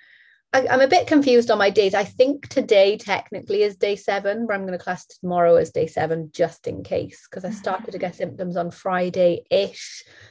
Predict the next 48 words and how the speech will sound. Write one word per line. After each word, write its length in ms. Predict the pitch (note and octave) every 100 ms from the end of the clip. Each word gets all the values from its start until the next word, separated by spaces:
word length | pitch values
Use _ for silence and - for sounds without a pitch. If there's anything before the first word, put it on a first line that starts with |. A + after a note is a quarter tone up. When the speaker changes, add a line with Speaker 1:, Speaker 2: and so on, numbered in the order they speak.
| _
Speaker 1:
but 160 | - F3+
mostly 400 | F#3+ F#3+ - F#3+
Saturday. 760 | G3 F3+ - F#3 F#3+ F3+ F#3 - _ _ _ _ _ -
Um, 480 | F#3+ F3+ F3 F3 F3+ _ - -
so 140 | -
I'm 40 | F#3+
like, 160 | F#3
"Oh, 100 | G3+
which 260 | F#3 G3 -
day 180 | G#3+ G3
do 120 | A#3+
I 80 | A3+
do 200 | - G3+
it?" 280 | G3 F3 -
So 320 | - F#3+ F3+ _ _ _ _ _ _ _
I'm 120 | G#3
gonna 160 | F#3 F3
do 160 | F3 F3
a 160 | D#3+
lateral 380 | E3+ D#3 F#3+ F#3
Speaker 2:
Wow. 80 | F#3
Speaker 1:
flow 120 | D#3 -
anyway, 300 | E3 D3+ E3
see 200 | - F#3
if 140 | F3+
I'm 320 | F#3 F3 F3+ - _ _ _ _
showing 380 | - - D4 C#4+
negative, 460 | A3 F3+ F3+ F3+ D#3+
which 180 | E3 -
hopefully 320 | A#3+ - G3+
I 40 |
will 240 | F3 E3+ F3
be. 160 | D#3
And 120 | E3+ F3+
then 240 | F3 E3+ F#3
I 60 |
think 260 | F#3+ D#3 -
from 180 | F#3+ F3+
Sunday, 640 | - F3 F3 E3+ D#3+ D3+
I'll 200 | - E3
just 200 | D#3+ D#3+
get 180 | - -
back 240 | E3 - E3+
into 540 | E3 D#3+ E3 D#3+ D#3
my 140 | F3+ D#3+
normal 320 | D#3+ D#3+ D#3
gym 420 | E3+ D#3 D#3 D#3
and 300 | C#3+ E3 E3